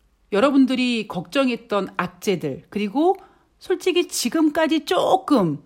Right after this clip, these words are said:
예, 좀 걱정하고 있는 악재들입니다. 자, 그리고, 음, 미국 견제용의 악재가 있습니다.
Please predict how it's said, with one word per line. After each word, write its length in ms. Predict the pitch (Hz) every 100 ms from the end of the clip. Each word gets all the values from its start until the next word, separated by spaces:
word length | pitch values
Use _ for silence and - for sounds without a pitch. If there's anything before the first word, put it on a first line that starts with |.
| _
예, 340 | 208 190 170 170 - _ _ _ _
좀 420 | - 226 208 196 -
걱정하고 640 | - 220 359 339 330 302
있는 440 | 285 254 262 254 247 -
악재들입니다. 800 | 165 - 214 170 143 123 113 - _ _ _ _ _ _ _ _ _ _ _ _ -
자, 140 | 190
그리고, 520 | 185 247 226 196 - - _ _ _ _ _ _ _ -
음, 320 | 196 196 190
미국 560 | 165 220 294 349 349 311
견제용의 800 | - 196 220 233 311 302 285 285
악재가 420 | 196 - - 196
있습니다. 540 | 151 - 151 131 -